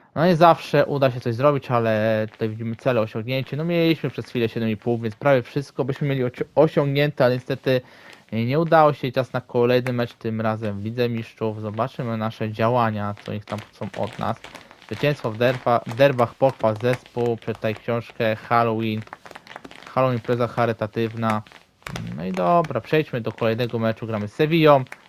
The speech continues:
w Lidze Mistrzów. Wchodzimy w sześćdziesiątej minucie, więc dużo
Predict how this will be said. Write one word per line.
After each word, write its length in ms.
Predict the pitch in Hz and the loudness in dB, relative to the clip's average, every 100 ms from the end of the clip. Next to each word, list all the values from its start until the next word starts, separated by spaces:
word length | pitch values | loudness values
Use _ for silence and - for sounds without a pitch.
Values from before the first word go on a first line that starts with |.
| - | -8
w 40 | |
Lidze 240 | 110 135 131 | -4 0 0
Mistrzów. 420 | 127 - 117 107 | -2 -4 -6 -6
Wchodzimy 460 | - 170 151 170 | -2 0 2 0
w 60 | 165 | 2
sześćdziesiątej 520 | 160 143 185 185 190 | 2 4 4 4 4
minucie, 500 | 151 151 - 151 160 | 2 0 2 4 4
więc 320 | 123 135 139 | 2 -2 -4
dużo 340 | 123 160 156 | 2 2 4